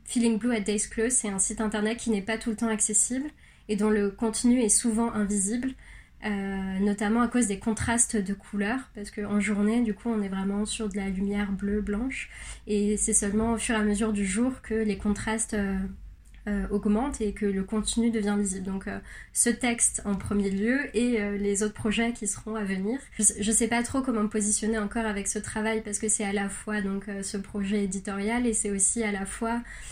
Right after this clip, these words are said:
une expérience de comment est-ce qu'on produit un site internet, euh, qui n'est pas accessible tout le temps et, et c'est aussi peut-être des formes que je vais être amenée à réutiliser pour d'autres projets. Donc c'est pour le moment un peu une sorte de laboratoire où je teste aussi des outils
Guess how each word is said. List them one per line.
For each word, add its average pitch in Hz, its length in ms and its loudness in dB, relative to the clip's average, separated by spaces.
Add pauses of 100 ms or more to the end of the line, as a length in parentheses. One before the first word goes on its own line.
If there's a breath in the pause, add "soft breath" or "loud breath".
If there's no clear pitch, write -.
(140 loud breath)
une 214 120 6
expérience 214 840 2
de 202 80 -2
comment 202 320 0
est-ce 202 140 -2
qu'on 208 140 -2
produit 208 580 -2 (300 loud breath)
un 202 120 -4
site - 240 2
internet, 208 520 -2 (140)
euh, 196 300 -4
qui 196 520 -6
n'est 196 180 -2
pas 202 120 -6
accessible 202 460 -4
tout - 140 -12
le 202 40 -8
temps 233 320 2
et, 202 260 0 (340 soft breath)
et 208 60 0
c'est 220 180 6
aussi 214 220 4
peut-être 220 260 2
des 202 100 2
formes 220 400 0
que 226 140 -2
je 202 100 -2
vais 202 100 -2
être 196 180 -8
amenée 202 180 2
à - 20 2
réutiliser 208 400 -2
pour 220 160 -2
d'autres 208 160 -2
projets. 240 320 0
Donc 240 160 2
c'est 214 160 2
pour 226 120 -4
le 220 80 2
moment 220 200 0
un 214 60 0
peu 247 120 -4
une 247 100 2
sorte 233 200 -4
de 214 40 0
laboratoire 214 800 0
où 233 60 4
je 208 140 2
teste 214 380 -4
aussi 208 200 0
des 202 240 0
outils 226 480 -2